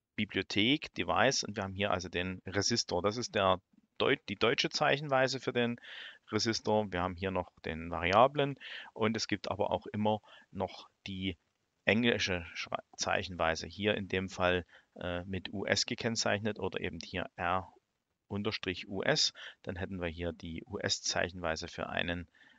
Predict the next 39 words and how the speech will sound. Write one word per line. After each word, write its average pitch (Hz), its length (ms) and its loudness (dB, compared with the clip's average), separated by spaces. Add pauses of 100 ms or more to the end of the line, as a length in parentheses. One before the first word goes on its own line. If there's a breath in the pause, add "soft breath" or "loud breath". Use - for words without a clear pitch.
(120)
Resistor. 95 420 0
Wir 117 100 2
sind 170 120 2
in 170 140 2
Deutschland, 170 440 6
also 120 240 0
halten 104 260 6
wir 98 80 0
uns 98 200 -4
an 87 360 -10
din 151 200 -4
Norm. 127 320 6 (340 loud breath)
Wir 104 140 -2
gehen 95 280 -2
hier 87 160 -4
drauf. 113 400 6
Ich - 120 -8
kann 127 120 2
jetzt 110 140 2
hier 107 120 -4
einen 92 120 -6
Doppelklick 165 400 2
drauf 117 280 6
machen 101 220 0
und 98 240 -6
dann 95 280 -2 (100)
hängt - 380 -8
der 87 140 2
hier 87 460 -4 (480 soft breath)
an 87 180 -6
meiner 87 460 -2 (920)
Maus 120 420 6
und 113 140 -2
ich 101 100 -2
kann 92 180 -4
den 95 160 -4
jetzt - 380 -8
entsprechend - 720 -10
positionieren. 85 840 -4